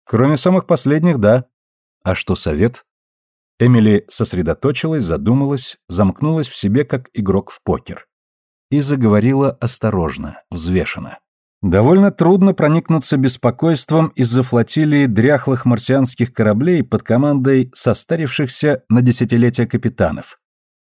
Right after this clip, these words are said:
Честно говоря, я несколько удивлена, что там еще есть кто-то живой». «Согласна». В голосовых характеристиках сообщения не просматривается признаков высокого напряжения.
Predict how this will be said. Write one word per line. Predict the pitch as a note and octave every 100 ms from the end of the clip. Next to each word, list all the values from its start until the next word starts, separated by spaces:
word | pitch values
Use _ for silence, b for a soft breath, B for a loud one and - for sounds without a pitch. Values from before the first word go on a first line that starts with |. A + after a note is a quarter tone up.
| _
Честно | - F#3 - E3
говоря, | C#3+ D3 D#3 E3 - -
я | A2
несколько | C#3 D3+ - C3 C#3+
удивлена, | B2+ C3+ D3 E3+ D3+
что | - G#2
там | C3 A#2+
еще | A2 -
есть | A2+ B2
кто-то | - B2 A2 G#2
живой». | A2 G#2 E2 - _ _ _ _ _
«Согласна». | - G#2 D2+ D2 - F#2 G2 _ _ _ _ _ _ _ _ -
В | E2+
голосовых | A#2+ B2 D3 F3 -
характеристиках | D3 C3+ - D3+ D3 - C#3 C3+
сообщения | - B2+ - - F3 E3+ E3 D#3 -
не | D3
просматривается | D#3+ D#3 - F#3 C#3+ C#3+ C3 B2 A2+
признаков | D#3+ D3 D3+ C3 C#3+ -
высокого | G#2+ A#2+ - C#3+ C3 B2+
напряжения. | C3 C3 B2 A#2 E2+ -